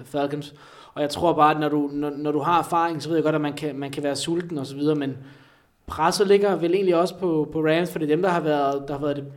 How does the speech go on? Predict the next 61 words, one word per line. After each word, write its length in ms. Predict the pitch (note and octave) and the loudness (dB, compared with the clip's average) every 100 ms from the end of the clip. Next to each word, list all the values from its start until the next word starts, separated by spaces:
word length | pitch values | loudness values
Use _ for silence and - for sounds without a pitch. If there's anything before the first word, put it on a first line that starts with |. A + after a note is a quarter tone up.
| - | -8
bedste 240 | E3+ E3+ E3+ | -4 -4 -4
af 40 | |
de 40 | D3+ | -6
to 100 | F#3 | -4
hold 100 | E3 | -2
hele 100 | D#3+ | -2
vejen 160 | E3+ D#3+ | -2 -2
igennem 180 | D#3 D#3 | -2 -4
sæsonen, 440 | D#3 E3 E3+ D#3+ | -4 -4 -2 -2
og 300 | D3 C#3 C#3 | -2 -2 -4
de 40 | D#3 | -8
er 40 | |
de 120 | D3 | -8
klare 220 | - D#3+ E3 | -4 -2 0
favoritter 300 | E3 D#3 E3 | -2 -2 -2
og 40 | D#3+ | -2
så 60 | D3+ | -4
videre, 120 | D#3 | -6
så 100 | D3+ | -6
de 60 | C#3+ | -8
kan 160 | D#3 | -6
vel 60 | E3 | -2
næsten 220 | E3+ E3+ | -4 -4
kun 160 | E3 F3+ | -6 -6
skuffe. 320 | - E3+ E3+ - - - - _ _ _ | -4 -6 -6 -14 -20 -20 -20 _ _ _
Øhm, 420 | D3 D3 C#3 C3 C3 - _ _ | -8 -8 -8 -12 -14 -20 _ _
så 100 | - | -10
jeg 80 | D3 | -4
føler 160 | E3+ | -2
virkelig, 260 | D#3+ E3 D#3+ | 0 2 0
at 280 | C#3 - - - _ _ _ _ _ _ _ _ _ - - _ _ | -2 -6 -16 -20 _ _ _ _ _ _ _ _ _ -20 -20 _ _
nu 80 | F3 | -16
snakker 220 | D#3 D#3 | -6 -4
jeg 80 | D#3 | -2
så 60 | D3+ | -2
om 60 | D#3 | 0
det 80 | |
her 100 | D3+ D3+ | 2 2
med, 60 | |
at 80 | C#3+ | 0
de 60 | C#3 | -2
har, 80 | |
de 160 | C#3+ D3 | -4 -6
har 60 | C3+ | -6
smidt 220 | E3 G3+ | -2 0
en 80 | G3+ | 2
del 140 | F3+ | 2
kampe, 240 | D#3+ E3 | 2 -2
Falcons 260 | E3 E3 E3+ | 0 -4 -4
og 60 | D3+ | -6
så 80 | |
videre, 200 | D3 D#3+ | -2 -2
men, 160 | D#3 D3+ | 0 -2
men 140 | D3 | -2
den, 80 | D3 C#3+ | -2 -2
den 120 | E3+ | -4
erfaring, 280 | E3 F3 E3 | 0 -2 -2
den 100 | D#3+ | -4
skal 180 | E3+ | -4
simpelthen 420 | E3+ F#3+ D#3 D#3 D3+ | -2 -2 -2 -4 -4
kunne, 240 | D3+ C3+ | -8 -10